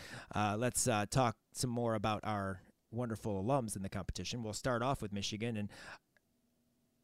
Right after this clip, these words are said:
as we mentioned, J C Vore pulled out of bars in semis, but solid and consistent on bars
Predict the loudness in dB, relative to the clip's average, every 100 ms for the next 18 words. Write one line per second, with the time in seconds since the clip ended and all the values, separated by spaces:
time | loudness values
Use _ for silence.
0 | _ 8 10 10 6 4 4 6 6 4
1 | 4 6 4 4 4 4 0 _ 8 8
2 | 8 4 0 -2 -4 -4 -2 0 2 2
3 | 0 -2 -2 -2 0 2 4 6 6 4
4 | -2 -2 -2 -2 -2 -2 -2 -2 -2